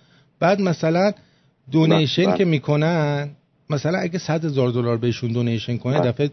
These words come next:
Speaker 1: ده میلیون دونیشن نشون می‌دن. متوجه چی می‌گم؟ کسی هم نمی‌تونه بگه نه.
Speaker 2: دقیقاً، کانورسیشن.
Speaker 1: با اینا، با اینا پولشویی می‌کنن. عین چیز میمونه. عین لاندری میمونه.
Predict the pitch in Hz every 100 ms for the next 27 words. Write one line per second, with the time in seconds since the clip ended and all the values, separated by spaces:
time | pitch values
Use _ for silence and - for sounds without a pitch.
0 | - 127 135 127 104 117 110 104 101 -
1 | 110 98 - 92 101 98 95 _ 117 113
2 | 110 107 135 131 120 110 110 113 120 _
3 | _ _ _ _ _ _ _ _ _ _
4 | _ 123 127 165 160 180 185 185 139 104
5 | 117 107 95 87 - 92 90 104 - 107
6 | 101 - 143 147 151 151 190 165 156 139
7 | 170 185 - 143 - 143 156 135 104 98
8 | 98 147 160 180 190 180 135 117 101 98
9 | 110 147 170 170 175 165 143 127 113 127
10 | 110 95 92